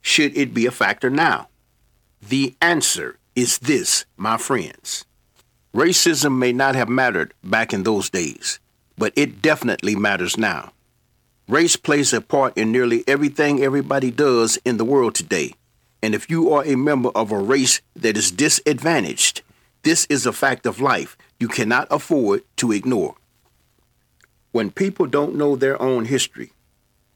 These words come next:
they are deprived of that important part of knowledge. Then they become vulnerable to all kinds of false, alien customs, rituals, and teachings. Not only do you become the laughing stock of the entire world,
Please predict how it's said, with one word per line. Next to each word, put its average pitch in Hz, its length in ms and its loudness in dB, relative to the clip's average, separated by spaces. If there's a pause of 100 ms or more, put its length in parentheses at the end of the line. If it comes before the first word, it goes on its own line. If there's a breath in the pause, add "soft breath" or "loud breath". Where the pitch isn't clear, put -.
(140)
they 143 200 0
are 135 160 2
deprived 127 640 -2 (100)
of 104 200 -2
that 135 200 0
important 127 480 -2
part 139 280 0
of 107 180 -2
knowledge. - 580 -4 (640)
Then 156 360 2
they 147 140 2
become 135 400 -2
vulnerable 113 540 -2 (240)
to - 100 -6
all 139 260 0
kinds 143 380 0
of 110 100 -4
false, - 580 -2 (360)
alien 143 400 2
customs, - 600 -2 (260)
rituals, 127 560 -2
and 113 160 -4
teachings. - 640 -6 (640)
Not 135 280 0
only 170 300 2
do 135 140 0
you 135 160 -4
become 131 420 -2
the 110 100 0
laughing 135 460 2
stock - 560 -2 (160 soft breath)
of 117 180 0
the 147 160 0
entire 135 460 2
world, 117 460 2